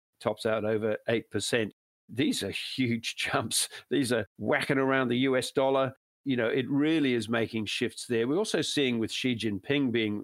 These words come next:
reinstituted as, for another five-year term, that one of the things, some of the analysis there about what he is in policy terms,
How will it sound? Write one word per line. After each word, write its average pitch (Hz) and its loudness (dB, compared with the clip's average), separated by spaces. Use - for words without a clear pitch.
reinstituted 113 -2
as, - -6
for 117 0
another 110 0
five-year 107 0
term, 135 2
that 143 -2
one 185 2
of 208 -2
the 147 0
things, 110 -2
some 151 2
of 135 2
the 135 2
analysis 127 2
there 113 2
about 110 0
what 160 0
he 139 4
is 123 0
in 113 0
policy 202 -2
terms, - -6